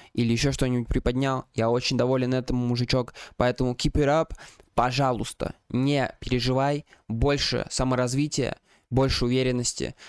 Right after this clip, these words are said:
Постоянно каждый день пытайся п-, преодолеть какой-то порог неуверенности, и все у тебя будет хорошо, братик. Let's go! Дальше. «Привет, Джонни. Познакомился с девчонкой, нашел с ней общий язык, рассказал ей про свои чувства,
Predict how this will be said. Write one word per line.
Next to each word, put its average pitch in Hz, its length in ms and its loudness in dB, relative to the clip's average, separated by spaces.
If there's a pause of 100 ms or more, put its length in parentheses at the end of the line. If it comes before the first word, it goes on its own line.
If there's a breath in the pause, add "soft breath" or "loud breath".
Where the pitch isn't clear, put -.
(160 loud breath)
Постоянно 135 540 0
каждый 135 340 0
день 135 220 0
пытайся 127 580 0 (120)
п-, 101 440 -2
преодолеть 139 560 2
какой-то 117 400 -2
порог 127 400 0
неуверенности, 127 760 -2 (360 loud breath)
и 120 60 -2
все 131 160 0
у 123 40 0
тебя 117 120 -2
будет 113 160 -2
хорошо, 113 340 -2
братик. - 400 -4 (320 loud breath)
Let's 165 180 4
go! 107 200 -2 (1500)
Дальше. 110 440 0 (380)
«Привет, 156 240 2
Джонни. 135 340 0 (240 loud breath)
Познакомился 151 500 2
с 139 40 0
девчонкой, 135 540 0 (220 loud breath)
нашел 143 240 2
с - 80 -2
ней 139 180 0
общий 135 320 2
язык, 123 280 0
рассказал 131 420 0
ей 123 160 2
про - 140 -6
свои 110 240 0
чувства, - 420 -2